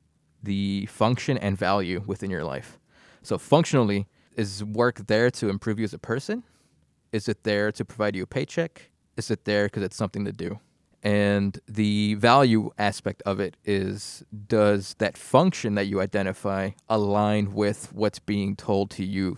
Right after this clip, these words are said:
top down? So if, you know, if, if, if a, a place, organization that hires people knows that they're a stepping stone for a lot of people, they might try to either lean hard against it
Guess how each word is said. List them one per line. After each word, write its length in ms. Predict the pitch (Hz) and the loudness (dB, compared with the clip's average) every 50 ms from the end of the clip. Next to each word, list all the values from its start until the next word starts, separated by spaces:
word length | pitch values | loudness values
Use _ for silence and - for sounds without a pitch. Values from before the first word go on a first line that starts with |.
| - | -8
top 280 | - - 92 87 - _ | -6 -6 -4 -6 -6 _
down? 340 | - 87 80 78 80 - 110 - _ _ _ _ _ _ | -6 -4 -4 -4 -8 -10 -12 -14 _ _ _ _ _ _
So 380 | - - - 101 92 92 85 - - _ _ _ _ _ _ _ _ _ | -16 -8 -4 -4 -2 -2 -4 -6 -10 _ _ _ _ _ _ _ _ _
if, 520 | - 107 104 101 98 - - - - - - - _ _ _ - | 2 2 2 2 2 -2 -8 -16 -18 -20 -20 -20 _ _ _ -10
you 140 | 95 101 | -6 -6
know, 280 | 95 87 90 85 82 101 - - | -4 -4 -4 -4 -4 -6 -10 -14
if, 160 | - - - - | -20 -20 -16 -4
if, 220 | - 104 101 - - - | -2 -2 -2 -2 -2 -2
if 140 | 110 107 - | 0 2 4
a, 100 | 120 - - - _ _ _ _ - | 2 2 0 -6 _ _ _ _ -4
a 80 | 110 | -4
place, 460 | 101 - - - 127 123 127 127 - | -4 -4 -4 -2 0 2 2 2 2
organization 560 | - 117 110 110 113 104 104 107 104 - - 113 | 0 0 2 2 2 2 4 2 2 2 0 -2
that 100 | 95 90 | 0 0
hires 260 | 104 101 98 101 - | 2 2 2 2 2
people 260 | - 107 - - 95 | 0 0 0 -2 -4
knows 600 | 95 101 101 98 98 95 98 104 104 - - - - _ _ _ _ _ _ _ | -4 -2 -2 0 0 0 0 -2 -4 -6 -12 -16 -18 _ _ _ _ _ _ _
that 140 | - 101 - | -8 -4 -2
they're 140 | - 107 95 | 0 0 0
a 40 | 95 | 0
stepping 360 | - - 107 98 - 110 104 | 0 -2 -2 0 0 0 -2
stone 260 | - - 113 110 117 | 0 0 0 0 2
for 80 | 110 - | 0 0
a 60 | 110 | 0
lot 160 | 107 110 113 | 2 2 2
of 80 | 117 - | 0 0
people, 420 | - 123 123 - 139 139 143 139 - - - _ _ _ _ _ _ _ _ _ _ _ _ _ _ _ - | 0 -2 0 0 0 0 0 -2 -6 -12 -20 _ _ _ _ _ _ _ _ _ _ _ _ _ _ _ -4
they 220 | 110 110 113 127 131 | 2 4 4 6 6
might 380 | 120 117 117 120 127 131 - - _ _ _ _ _ _ _ _ _ _ | 4 6 6 6 6 4 2 -4 _ _ _ _ _ _ _ _ _ _
try 520 | - - - - 120 113 113 117 120 123 127 | -12 -8 0 4 6 6 8 8 6 6 4
to 760 | - - - - - 120 120 117 113 113 110 107 104 110 - - _ _ _ | 2 0 -2 2 4 6 8 8 8 8 8 6 4 2 -2 -6 _ _ _
either 340 | - 110 107 110 110 107 104 | -2 0 4 6 6 6 4
lean 320 | 101 104 113 117 120 120 | 4 4 6 6 6 4
hard 260 | 110 117 117 113 117 | 6 6 6 6 6
against 380 | 113 - 123 139 170 - - - | 6 4 2 2 2 0 0 0
it 160 | 262 285 - | 0 0 -2